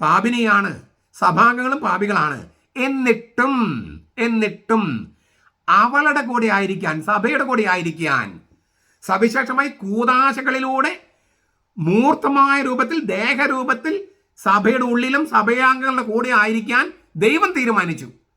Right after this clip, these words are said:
കർത്താവ് തീരുമാനിച്ചു. കർത്താവിൻ്റെ സാന്നിധ്യം ഉള്ളത് കൊണ്ടാണ് പരിശുദ്ധ കത്തോലിക്ക സഭ എന്ന് പറയുന്നത്. പരിശുദ്ധനായ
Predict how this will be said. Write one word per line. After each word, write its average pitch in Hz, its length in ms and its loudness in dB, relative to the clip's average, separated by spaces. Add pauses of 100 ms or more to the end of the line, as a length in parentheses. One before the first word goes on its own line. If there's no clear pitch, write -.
(160)
കർത്താവ് 294 360 2
തീരുമാനിച്ചു. 151 520 -4 (640)
കർത്താവിൻ്റെ 302 680 2
സാന്നിധ്യം 240 580 0
ഉള്ളത് 214 220 0
കൊണ്ടാണ് 220 580 2 (600)
പരിശുദ്ധ 202 260 0
കത്തോലിക്ക 196 460 0
സഭ 180 180 0
എന്ന് 175 120 -2
പറയുന്നത്. 127 440 -4 (800)
പരിശുദ്ധനായ 226 840 2